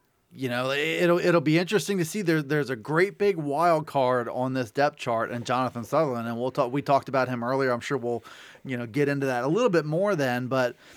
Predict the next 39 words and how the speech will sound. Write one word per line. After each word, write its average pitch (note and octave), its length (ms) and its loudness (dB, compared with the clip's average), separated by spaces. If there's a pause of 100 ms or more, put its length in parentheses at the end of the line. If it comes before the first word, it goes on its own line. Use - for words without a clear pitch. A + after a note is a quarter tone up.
(160)
you C#3+ 120 -2
know, D3+ 140 2
Jair D#3 460 2
Brown D3+ 380 0
is E3 120 -4
back. C#3+ 460 -2 (180)
Speaking C#3 320 -2
of B2+ 100 -4
Lackawanna B2+ 480 0
College, B2+ 580 -2 (320)
uh, A#2 360 0
we're D3 240 0
not E3 320 4
entirely D#3 580 2
sure E3 540 0
how C#3 200 2
the C3+ 120 0
rest D3+ 320 2
of D#3+ 80 -2
it's C#3+ 160 -6
going C3 260 -4
to A#2+ 80 -4
work A2+ 400 -6
out. B2 480 2
But C3 140 0
what B2+ 180 -2
we B2 140 -4
do G3+ 300 0
know C3+ 460 2
is C#3 340 0
that, C3 360 0 (400)
um, B2 320 0
outside F#3+ 720 2
of F3 100 0
Jair E3+ 440 2
Brown D#3+ 500 0
and C3+ 380 -6
Jonathan C3 380 0
Sutherland, D#3 640 0